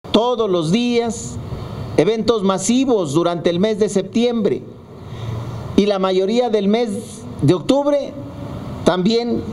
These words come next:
tuvimos actividades masivas. Solo en la última semana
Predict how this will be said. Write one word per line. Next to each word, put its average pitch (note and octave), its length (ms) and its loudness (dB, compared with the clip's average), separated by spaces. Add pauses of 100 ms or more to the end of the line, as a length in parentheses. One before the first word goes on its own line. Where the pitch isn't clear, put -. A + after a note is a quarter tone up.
tuvimos A3 760 2 (300)
actividades F#3+ 720 2
masivas. F3+ 840 0 (1400)
Solo A3+ 720 0
en F3 140 2
la F#3 100 0
última G3+ 560 0
semana C4 640 -2